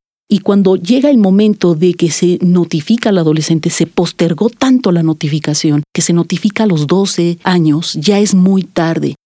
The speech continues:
Las reacciones en los procesos de notificación, hemos sido testigos, es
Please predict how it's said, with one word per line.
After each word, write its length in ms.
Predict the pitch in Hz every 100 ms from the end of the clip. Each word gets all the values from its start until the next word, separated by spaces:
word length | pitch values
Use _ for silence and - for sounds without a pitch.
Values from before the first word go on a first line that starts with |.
| _ _
Las 180 | 202 190
reacciones 600 | 196 - - 240 302 -
en 100 | 185
los 120 | 170
procesos 460 | - 175 214 220 208
de 80 | 175
notificación, 760 | 170 165 160 156 165 175 170
hemos 180 | 185 185
sido 240 | 180 175
testigos, 680 | 170 - 156 - 151 151 175
es 180 | - -